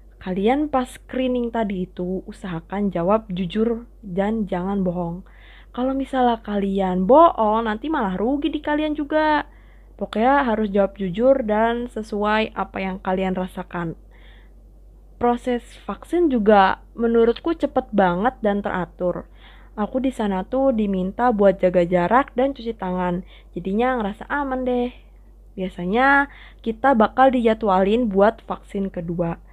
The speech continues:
Dan saran aku sih di tempat yang sama aja ya. Oh iya, aku dosis satu dan dua itu Sinovac ya. Kita gak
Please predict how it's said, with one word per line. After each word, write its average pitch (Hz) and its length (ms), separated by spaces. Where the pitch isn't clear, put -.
Dan 190 480
saran 190 240
aku 185 240
sih 254 320
di 196 160
tempat 180 320
yang 180 80
sama 185 320
aja 220 80
ya. 180 220
Oh - 80
iya, 220 320
aku 294 240
dosis 240 400
satu 196 240
dan 226 240
dua 208 160
itu 277 80
Sinovac 247 560
ya. 185 320
Kita 269 320
gak 214 160